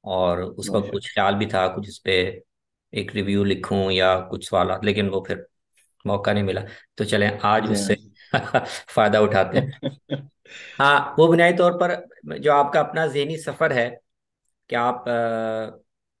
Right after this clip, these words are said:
Speaker 1: पहले इस्लामी सोशलिज्म से या सोशलिज्म की जो थ्योरी है उससे मुतासिर थे कि हाँ, एक मुनसिफाना मुआशरा बनाने के लिए,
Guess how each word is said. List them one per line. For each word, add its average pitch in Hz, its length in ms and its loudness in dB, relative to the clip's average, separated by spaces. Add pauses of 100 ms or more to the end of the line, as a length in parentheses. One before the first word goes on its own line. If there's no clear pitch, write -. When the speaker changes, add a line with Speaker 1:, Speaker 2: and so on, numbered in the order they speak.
Speaker 1:
पहले 107 440 -2
इस्लामी - 580 -6
सोशलिज्म 110 540 -4
से 104 500 -8
या 104 300 -2
सोशलिज्म 107 600 -6
की 104 440 -8 (300)
जो 104 80 -6
थ्योरी 104 400 -4
है 104 200 2
उससे 101 500 0
मुतासिर 101 600 -4
थे 104 140 -2
कि 107 100 -4
हाँ, 98 440 -4 (240)
एक 101 180 -6
मुनसिफाना 98 600 -2
मुआशरा 95 400 -2
बनाने 95 340 -4
के - 120 -10
लिए, 90 400 -4